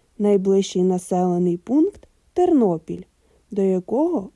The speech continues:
всього п'ятнадцять хвилин, шість і шість кілометрів,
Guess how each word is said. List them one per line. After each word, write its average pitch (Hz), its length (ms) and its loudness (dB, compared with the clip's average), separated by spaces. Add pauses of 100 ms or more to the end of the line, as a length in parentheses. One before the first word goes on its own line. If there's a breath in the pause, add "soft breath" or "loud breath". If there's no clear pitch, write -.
всього 180 420 -6
п'ятнадцять 196 760 -6
хвилин, 233 540 -2 (400)
шість - 500 -8
і 214 120 -2
шість 240 380 -8
кілометрів, 233 800 -4